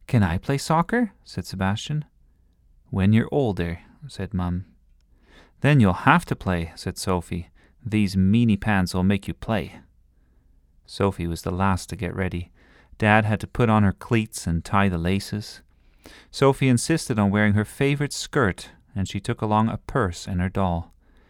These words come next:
If she had to play soccer, then she would do it as a princess. In the van on the way, Dad tried once more to convince Sophie that soccer was good for her. Dad said,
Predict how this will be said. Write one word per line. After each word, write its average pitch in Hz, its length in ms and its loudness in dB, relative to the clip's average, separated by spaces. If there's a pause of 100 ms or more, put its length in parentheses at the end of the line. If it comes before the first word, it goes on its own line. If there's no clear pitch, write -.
(220)
If 95 100 -6
she - 180 -8
had 156 260 0
to - 80 -4
play 90 200 -2
soccer, 87 520 -2 (380)
then 92 140 0
she 87 200 -4
would 85 200 -4
do 107 200 0
it 113 100 -6
as 101 180 -8
a 98 220 -10
princess. - 800 -4 (1000)
In 175 140 4
the 202 120 6
van 107 340 4
on 107 160 2
the 113 100 2
way, 82 320 -2 (320)
Dad 98 420 2
tried 104 360 0
once 110 320 2
more 101 160 2
to 104 120 -6
convince 101 440 -2
Sophie 98 300 -2
that 87 160 -6
soccer 98 380 -4
was 101 160 -4
good 92 220 -6
for - 240 -10
her. 85 200 -8 (840)
Dad 117 240 6
said, 110 320 2